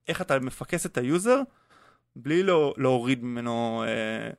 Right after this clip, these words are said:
פונקציונליות מהמוצר. זה, בזה היינו צריכים להתמקד, זה מה שלמדנו מהטסט. עשינו אחר כך פולו-אפ טסט שאישרו את ה-, את ההיפותזת המשך הזאת,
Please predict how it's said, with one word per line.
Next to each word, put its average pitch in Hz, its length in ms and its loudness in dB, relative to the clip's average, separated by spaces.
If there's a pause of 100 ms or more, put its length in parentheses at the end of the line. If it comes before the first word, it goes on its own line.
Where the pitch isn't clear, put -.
(280)
פונקציונליות 131 580 2
מהמוצר. 117 460 0 (540)
זה, 135 140 -8
בזה 135 200 2
היינו 175 140 0
צריכים 151 180 -4
להתמקד, 123 280 -4
זה 139 80 -4
מה 156 60 -6
שלמדנו 131 440 0
מהטסט. 113 440 -4
עשינו 151 240 -4
אחר 131 140 -8
כך - 180 -8
פולו-אפ 160 400 2
טסט - 200 -10
שאישרו 135 960 -2
את 110 140 -4
ה-, 113 380 -4 (260)
את - 120 -14 (720)
ההיפותזת 123 580 -10
המשך 123 320 -2
הזאת, 123 320 2